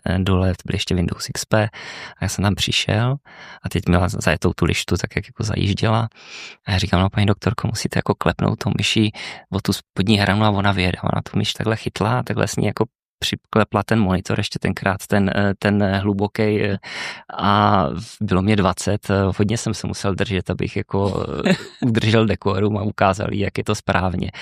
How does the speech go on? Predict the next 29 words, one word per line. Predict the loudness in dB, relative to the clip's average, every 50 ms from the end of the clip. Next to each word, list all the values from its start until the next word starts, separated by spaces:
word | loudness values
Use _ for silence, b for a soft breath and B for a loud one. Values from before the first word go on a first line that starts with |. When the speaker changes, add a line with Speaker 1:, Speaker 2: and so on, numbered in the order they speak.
| B B B B
Speaker 1:
Ale | 0 0 0 2
o | 0 0
tom | 0 0 0
to | 2 2 4
je, | 4 4 2 0 B B B B B B B
takovýhle | -4 -2 0 2 2 2 2 2 2
lidi | 2 2 2 0 0
jako | -2 -2 -2 -2
hledáme, | -2 0 0 0 2 2 2 2 2 0 0 -2 -4 B B B B B -2
že | 0 2
jí | 2 2 2 2
můžeš | 2 2 0 2 0 0 -2
poslat, | -2 -6 -4 -2 -2 -2 -2 -2 -2 -2 0
byla | 0 0 0
to | 0 -2
starší | -4 -4 -6 -6 -6 -6 -6 -6
paní | -6 -4
soudkyně, | -4 -4 -6 -4 -2 0 0 0
takže | 0 2 2 2
já | 2 2 2 0 0 0
říkám, | 0 0 0 2 2 0 0 B B B B B B B B B B B
takovej, | -2 -2 2 2 4 4 4 2 0 _
který | -2 2 2 4
ho | 4
můžeš | 2 2 0 -2
poslat | -2 -4 -4 0 0 0
za | 0 0
svojí | -2 -2 -2 -2
babičkou | -2 -2 -2 -2 -2 -4 -2 0 2 2 2